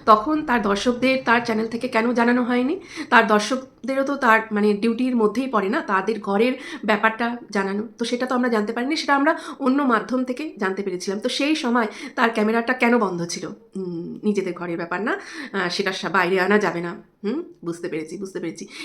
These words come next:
কিন্তু এইখানেও তো, এটা তো বন্ধুর ব্যাপার, এটা, এটা একটা একদম বাইরের ব্যাপার।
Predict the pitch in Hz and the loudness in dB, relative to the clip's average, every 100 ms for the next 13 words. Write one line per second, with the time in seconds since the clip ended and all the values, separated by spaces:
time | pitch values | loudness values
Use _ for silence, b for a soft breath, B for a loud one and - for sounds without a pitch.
0 | 254 285 311 - 240 262 285 - 220 247 | -6 -4 -2 0 2 2 -2 -4 -2 0
1 | 330 339 185 202 233 240 247 247 269 269 | 0 -2 -4 -2 0 0 0 0 -2 -4
2 | B 247 208 208 226 208 170 160 170 170 | B -6 0 2 2 -2 -6 -8 -10 -12
3 | - 190 202 - 208 226 233 214 202 214 | -14 -10 -8 -6 -4 -4 -4 -6 -4 -2
4 | 202 180 165 196 185 170 | -2 -2 0 0 0 -6